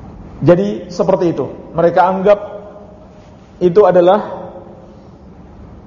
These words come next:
istikhdam. Mereka jadikan jin itu sebagai penolong mereka, pada hakikatnya mereka yang menjadi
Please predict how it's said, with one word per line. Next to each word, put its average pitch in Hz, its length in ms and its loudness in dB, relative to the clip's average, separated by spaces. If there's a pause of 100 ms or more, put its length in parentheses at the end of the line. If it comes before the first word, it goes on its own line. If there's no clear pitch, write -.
(640)
istikhdam. - 880 0 (260)
Mereka 185 320 0
jadikan 208 460 0
jin 220 240 -2
itu 214 100 -2
sebagai 202 540 0
penolong 208 340 0
mereka, 202 460 -2
pada 190 180 2
hakikatnya 185 560 -4
mereka 185 380 2
yang 175 240 -2
menjadi 180 480 0